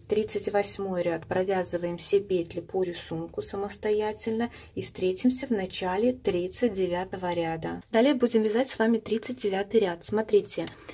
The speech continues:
здесь мы должны в наших жгутах, здесь и вот здесь сделать убавление. Но здесь на схеме это убавление делается в одну сторону, в правую. Я делаю немножечко по-другому. Я делаю одно убавление с наклоном влево,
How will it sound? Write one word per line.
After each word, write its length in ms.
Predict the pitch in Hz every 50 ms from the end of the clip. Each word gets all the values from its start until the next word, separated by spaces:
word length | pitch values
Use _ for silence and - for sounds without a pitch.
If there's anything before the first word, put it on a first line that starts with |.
| - -
здесь 340 | 202 185 196 220 269 269 -
мы 120 | 233 202
должны 480 | - 196 196 - - 220 233 240 - -
в 120 | - 196
наших 400 | 196 202 214 208 - - 202 196
жгутах, 800 | 185 - - - 202 - - 202 202 247 - - - - - - _ -
здесь 640 | 202 185 180 180 185 190 190 185 180 - - -
и 100 | - 180
вот 180 | 180 185 180 175
здесь 440 | - 180 180 - 214 254 277 - - -
сделать 520 | 190 180 - - 202 233 254 233 - - -
убавление. 720 | - 196 190 214 214 214 196 190 185 170 170 170 165 165 - _ -
Но 140 | 196 196
здесь 320 | 190 190 - 226 294 302 -
на 140 | 214 190 185
схеме 580 | - - - 214 226 277 320 240 170 175 - - 220
это 220 | 202 202 - 208
убавление 580 | 196 202 202 190 202 214 262 320 311 277 220 190
делается 500 | 185 202 226 247 247 240 233 - 196 185
в 60 | 190
одну 300 | 190 185 185 190 185 180
сторону, 480 | - - - 214 226 254 262 240 240 233
в 80 | -
правую. 500 | - - 214 196 185 175 170 165 165 170 - - - - _ -
Я 140 | 220 233 269
делаю 320 | 269 254 247 220 208 190
немножечко 600 | 190 190 190 202 226 254 247 - - - - 226
по-другому. 640 | - 226 226 220 220 226 214 196 185 175 165 165 175
Я 160 | 185 196 196
делаю 400 | 190 196 196 185 180 180 175 180 -
одно 400 | 196 208 208 214 208 202 185 170
убавление 640 | - - 180 190 185 180 185 185 180 180 175 175 175
с 120 | - -
наклоном 520 | 190 190 185 - 208 196 196 196 202 196
влево, 420 | 196 214 220 262 320 359 240 175